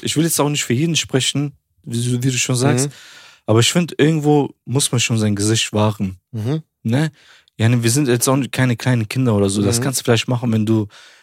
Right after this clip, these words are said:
Speaker 1: vierzehn, fünfzehn bist, was
Speaker 2: Ja,
Speaker 1: weiß ich.
Speaker 2: ja, ja.
Speaker 1: Aber ab einem bestimmten Alter musst du schon anfangen zu überlegen, was du sagst,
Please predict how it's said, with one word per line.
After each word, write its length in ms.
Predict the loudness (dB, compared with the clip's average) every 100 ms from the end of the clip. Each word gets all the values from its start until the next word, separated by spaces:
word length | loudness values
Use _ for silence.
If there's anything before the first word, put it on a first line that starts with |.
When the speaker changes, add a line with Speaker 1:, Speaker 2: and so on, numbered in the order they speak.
| _
Speaker 1:
vierzehn, 380 | -2 0 0 -4
fünfzehn 440 | -4 -4 -2 0
bist, 240 | 0 0
was 140 | 0 4
Speaker 2:
Ja, 60 |
Speaker 1:
weiß 140 | 4 4
ich. 80 | 2
Speaker 2:
ja, 80 | 2 0
ja. 40 | -2 -2
Speaker 1:
Aber 340 | 0 0 0 -6
ab 180 | -6 -2
einem 140 | 0
bestimmten 480 | 0 0 0 0 0
Alter 500 | 0 0 2 0 0 -6 -16 _ -20 _
musst 180 | 0 0
du 40 |
schon 280 | 0 0 -2 -8 _
anfangen 340 | -8 -4 -4 -2
zu 140 | 0
überlegen, 600 | 2 2 2 0 0 -2 -6 -4
was 220 | -2 0
du 80 | 0
sagst, 540 | 0 0 0 -4 -6